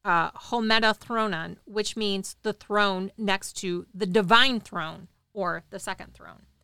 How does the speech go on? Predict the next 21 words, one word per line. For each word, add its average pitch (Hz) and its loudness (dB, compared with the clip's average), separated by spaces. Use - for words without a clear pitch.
The 277 -10
earliest 320 2
references 254 -4
to 247 -10
Metatron 220 0
in 208 -2
literature 208 -2
use 269 -2
the 302 -2
term 226 -2
as 208 -4
a 202 -2
simple 370 -2
noun 214 4
and 214 0
not 247 6
as 262 -4
a 254 0
proper 214 0
name. 175 -2
Metatron 254 2